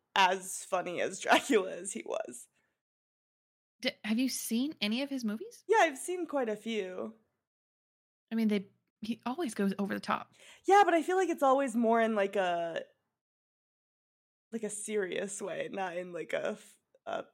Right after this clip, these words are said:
Speaker 1: comedy
Speaker 2: yeah,
Speaker 1: way.
Speaker 2: of course. Of course.
Speaker 1: Yeah, so I guess that was, like, a nice surprise for me, where I was like, "Okay, he's
Speaker 2: Okay.
Speaker 1: not just acting like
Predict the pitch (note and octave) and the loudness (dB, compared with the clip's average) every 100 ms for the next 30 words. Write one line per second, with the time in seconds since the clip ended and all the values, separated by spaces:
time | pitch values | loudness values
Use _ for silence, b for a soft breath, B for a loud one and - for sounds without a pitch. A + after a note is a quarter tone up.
0 | - G#3+ F#3+ B3+ C4+ D4+ F4+ A3 - - | -8 0 2 2 2 2 2 2 0 -2
1 | D4 - B3 - - _ _ - C4+ - | 0 0 -2 -8 -16 _ _ -16 -14 -6
2 | C4+ - A3 - _ E4 E4+ - G3+ C#4 | -4 -4 -6 -12 _ 2 4 4 4 8
3 | A#3 G#3 G#3+ A3+ G#3+ A3 A3+ - G3 F3+ | 8 10 10 8 6 4 4 0 0 2
4 | F#3 F#3 F3+ F#3 F3 F3 - F#3+ G#3 E3+ | -2 -4 -4 -4 -6 -8 -8 -10 -6 -4
5 | C2+ - - F#2 A#1+ B1 - - _ _ | -6 -10 -10 -10 -10 -14 -12 -14 _ _
6 | A3+ F3 F3 F3 - G#3 G#3 F3 G#3+ G#3+ | -12 -10 -10 -10 0 0 0 -4 -4 -2
7 | G3+ F#3+ G3 F#3+ F#3 F3+ F3 E3+ D#3+ | 0 -2 -2 -4 -4 -6 -6 -4 -6